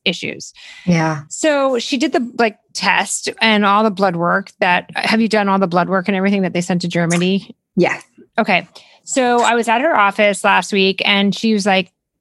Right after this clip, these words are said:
Speaker 1: "Do you have breast implants?" And I was like, "No." And she's like, "You have silicone in your bloodstream, the equivalent of somebody who has breast implants." And I was like, "What?"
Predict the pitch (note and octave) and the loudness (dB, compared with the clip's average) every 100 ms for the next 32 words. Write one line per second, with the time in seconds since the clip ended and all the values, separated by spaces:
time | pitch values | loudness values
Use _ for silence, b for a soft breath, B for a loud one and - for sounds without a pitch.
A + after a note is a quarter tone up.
0 | - - A#3+ E4 F#4+ E4 B3+ F#4 - - | -16 -4 0 0 2 0 0 -2 -2 -2
1 | F#3+ F3 F3 - - - - _ A3 G#3+ | 0 0 -2 -2 -6 -12 -14 _ 0 2
2 | A3 A3 A3 G#3 - A3 A3+ D4+ A#4 D2 | 2 2 2 0 0 -2 2 2 0 0
3 | F#3+ G#3 A#3+ A3+ F#3 G3 B3 D#4+ D#4+ G#3+ | -2 -2 0 0 -2 -2 0 2 2 0
4 | - C4 C#4+ - F#3+ F3 F3+ F3 G#3+ G#3 | -2 -2 -2 0 2 4 0 0 0 2
5 | F#3+ F#3 F3+ B3 D4+ - A3+ F#3+ F3+ F#3+ | 2 0 0 0 0 -2 -4 -2 -4 -6
6 | - - G#3 A#3 - C4 C4 G#3 - G#3+ | -10 -6 0 0 0 0 0 0 0 0
7 | G3+ G3 F#3 F3 - D#4+ - F#3 E3+ F3 | 2 2 2 0 0 0 0 -4 -2 -2
8 | - - - - - _ _ _ _ _ | -4 -8 -14 -20 -20 _ _ _ _ _
9 | _ - A#3 B3 A#3+ A3+ F3 D3+ D#3 A#3 | _ 0 2 2 2 -2 -4 -4 0 2
10 | A#4 C5 | 2 -2